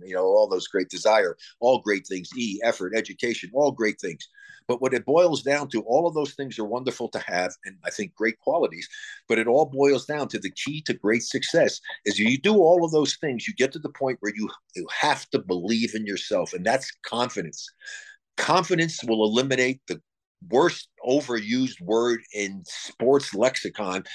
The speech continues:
that drives me absolutely insane how much I listen to people saying it, is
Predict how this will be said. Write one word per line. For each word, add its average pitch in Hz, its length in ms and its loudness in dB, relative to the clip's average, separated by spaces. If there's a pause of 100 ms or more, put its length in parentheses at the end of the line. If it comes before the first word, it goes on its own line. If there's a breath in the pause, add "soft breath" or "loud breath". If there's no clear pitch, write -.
(140)
that 107 140 4
drives 127 460 4
me 113 240 -6
absolutely 127 640 -4
insane 135 720 0
how 110 140 2
much 110 240 2
I 107 80 6
listen 110 320 -2
to 104 80 -4
people 113 300 -4
saying 104 340 0
it, 87 120 -2 (440 loud breath)
is 117 180 -2